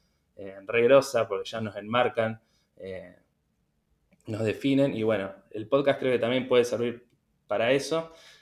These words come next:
y a la vez, bueno, justamente, depende a quién le hablemos y tal, eh, la, los, lo sonoro,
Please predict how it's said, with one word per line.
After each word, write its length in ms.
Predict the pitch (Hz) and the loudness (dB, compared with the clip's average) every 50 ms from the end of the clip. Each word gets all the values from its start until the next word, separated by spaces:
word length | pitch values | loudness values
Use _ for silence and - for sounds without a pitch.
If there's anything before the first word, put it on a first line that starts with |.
| _ _ _ | _ _ _
y 120 | 113 113 | -2 0
a 80 | 107 107 | 2 4
la 120 | 110 117 | 6 6
vez, 380 | 123 143 165 170 - - - _ | 6 6 4 2 -2 -12 -18 _
bueno, 260 | - 104 117 110 104 92 | -4 -4 -4 -2 -4 -6
justamente, 520 | - 113 110 - 110 120 117 110 - 98 | -6 -8 -4 -2 -2 -2 -2 -2 -2 -4
depende 320 | 98 95 - 123 123 117 | -6 -4 -4 -4 -2 0
a 60 | 110 110 | -2 0
quién 160 | 123 127 123 | -2 0 4
le 80 | 120 | 4
hablemos 420 | 117 123 131 127 123 117 107 107 107 | 4 4 4 2 2 0 -2 -2 -4
y 60 | 107 | -2
tal, 340 | - 143 151 151 - - - - _ _ _ _ | 2 4 4 4 4 0 -12 -18 _ _ _ _
eh, 340 | - 113 107 104 98 95 95 | -12 -10 -10 -8 -10 -10 -10
la, 200 | 95 98 98 73 98 | -10 -10 -10 -10 -10
los, 340 | 104 101 110 110 - - - 110 107 107 - | -6 -6 -6 -6 -6 -14 -16 -18 -18 -18 -10
lo 140 | 104 113 110 | -8 -8 -8
sonoro, 680 | - - 113 110 127 143 151 135 131 131 147 262 - | -6 -4 -4 0 2 2 4 4 4 2 0 -2 -8